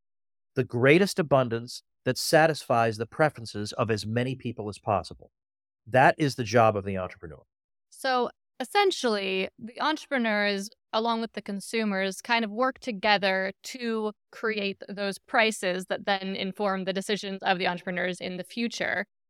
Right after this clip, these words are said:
Speaker 2: Um, but what obstacles can prevent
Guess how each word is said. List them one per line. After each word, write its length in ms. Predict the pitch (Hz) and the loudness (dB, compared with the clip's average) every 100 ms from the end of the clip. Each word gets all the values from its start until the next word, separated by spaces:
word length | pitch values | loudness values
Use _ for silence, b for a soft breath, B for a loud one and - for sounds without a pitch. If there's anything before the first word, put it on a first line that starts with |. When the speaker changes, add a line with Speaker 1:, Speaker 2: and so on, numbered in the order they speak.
| _ - | _ 0
Speaker 2:
Um, 220 | 254 233 | 0 4
but 120 | 262 | 2
what 220 | 262 349 - | 6 4 6
obstacles 840 | 233 262 - - 233 226 196 190 | 6 6 2 -10 -4 0 0 -2
can 240 | - 233 220 | -6 -6 -6
prevent 600 | 226 202 190 214 226 | -6 -4 0 0 0